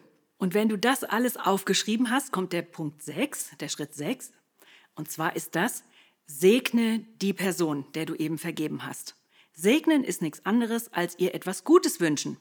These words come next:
Und das ist was, was man üben muss bei manchen Menschen. Aber mach's, bleib dran. Und am Ende,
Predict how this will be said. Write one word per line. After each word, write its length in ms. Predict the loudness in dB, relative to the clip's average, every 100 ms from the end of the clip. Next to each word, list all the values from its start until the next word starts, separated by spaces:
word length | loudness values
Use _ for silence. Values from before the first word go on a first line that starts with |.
| _
Und 220 | -6 0
das 180 | 0 0
ist 180 | -2 -2
was, 220 | -2 -2
was 160 | -4 -2
man 140 | -2
üben 260 | 0 -2 -2
muss 260 | -4 -8 -16 _ -6
bei 100 | -4
manchen 320 | -4 -4 -4
Menschen. 320 | -4 -6 -8 -14 _ -20 -14 -4
Aber 260 | -2 2
mach's, 400 | 2 0 -2 -12 -10
bleib 240 | -8 -8
dran. 320 | 4 6 6 2 -10 -18 -18 -18 -20 -2
Und 220 | 0 2
am 140 | 0 0
Ende, 600 | 6 10 10 8 6 4